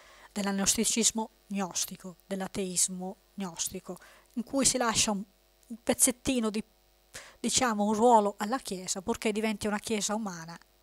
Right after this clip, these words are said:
e non più divina, che sia conforto per questa vita terrena, ma che non ti ricordi che sei un peccatore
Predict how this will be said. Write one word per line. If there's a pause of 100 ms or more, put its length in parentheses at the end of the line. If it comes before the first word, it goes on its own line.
(160)
e
non
più
divina, (280)
che
sia
conforto (300)
per
questa (460)
vita
terrena, (260)
ma
che
non
ti
ricordi (240)
che
sei
un
peccatore